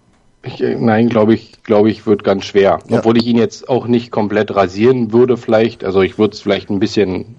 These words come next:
Speaker 1: ja. Also es ist ja auch okay, wenn man Spieler hat, die auch mal ihre Meinung sagen.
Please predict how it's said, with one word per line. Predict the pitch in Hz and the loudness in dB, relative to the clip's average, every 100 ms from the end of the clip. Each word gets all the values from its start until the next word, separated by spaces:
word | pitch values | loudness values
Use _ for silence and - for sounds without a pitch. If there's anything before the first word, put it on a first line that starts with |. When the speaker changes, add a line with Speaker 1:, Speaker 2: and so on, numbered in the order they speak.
| - | -6
Speaker 1:
ja. | 90 87 95 _ - | 0 0 -2 _ -14
Also | - 104 | -4 0
es | 120 123 | 2 2
ist | 139 139 | 2 2
ja | |
auch | 131 | 2
okay, | 120 117 135 123 | 0 0 0 2
wenn | 110 | 0
man | 107 | 0
Spieler | - - 135 117 | -2 -2 2 2
hat, | 117 | 0
die | 113 | -2
auch | |
mal | 117 | 0
ihre | 104 95 | 0 0
Meinung | 87 110 135 | 0 2 2
sagen. | 98 92 120 | 2 2 0